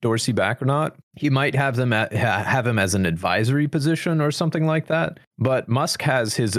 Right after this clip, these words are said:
own, like, vision of how to improve Twitter. Uh, that said, uh, Musk and, um, Dorsey, they seem to be at least friendly to one another because they've been exchanging text messages.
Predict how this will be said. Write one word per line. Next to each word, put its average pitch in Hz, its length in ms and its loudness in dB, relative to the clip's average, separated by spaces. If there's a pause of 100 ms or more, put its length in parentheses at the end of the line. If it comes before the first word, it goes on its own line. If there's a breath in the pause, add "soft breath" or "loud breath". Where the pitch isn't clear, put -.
own, 107 640 2 (140)
like, 104 260 0
vision 107 400 2
of 87 220 -2 (160)
how 107 320 0
to 113 160 -2
improve 92 400 0
Twitter. 85 440 -2 (220 soft breath)
Uh, 107 360 0 (240)
that 117 280 0
said, 117 480 0 (240)
uh, 104 280 2
Musk 110 340 -2
and, 95 400 0
um, 92 580 0 (220)
Dorsey, 110 400 0
they 110 160 0
seem 165 400 0
to 143 100 0
be 117 540 0 (260)
at 110 160 -2
least 120 640 -2 (200)
friendly 113 540 0
to - 140 -8
one 101 140 0
another 80 320 0
because 98 300 -2
they've 98 160 0
been 101 160 0
exchanging 95 500 0
text - 320 -2
messages. 82 480 0